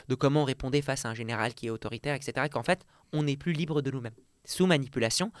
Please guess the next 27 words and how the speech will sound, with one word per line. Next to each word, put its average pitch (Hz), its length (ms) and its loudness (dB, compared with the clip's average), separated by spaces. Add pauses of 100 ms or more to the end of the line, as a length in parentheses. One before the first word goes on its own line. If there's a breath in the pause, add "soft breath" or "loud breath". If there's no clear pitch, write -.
(400 soft breath)
on 147 120 2
n'est 139 120 2
plus 135 180 -6
libre 139 420 0 (100)
et, 131 300 0
et 123 100 -2
responsable 147 720 -2
de 135 100 -4
nos 120 160 -4
actions. - 200 -8 (140)
Et 127 60 -14
c'est 135 80 -6
ça, 165 80 2
fondamentalement, 131 560 -2
ce - 80 -10
que 139 80 -6
ça 123 140 -2
a 117 40 -2
marqué. - 280 -10 (960 loud breath)
Pourquoi 269 320 6
c'est 165 140 2
une 151 80 4
expérience 170 400 2
qui - 100 0
est - 20 4
assez 131 180 -2
fascinante ? - 600 -6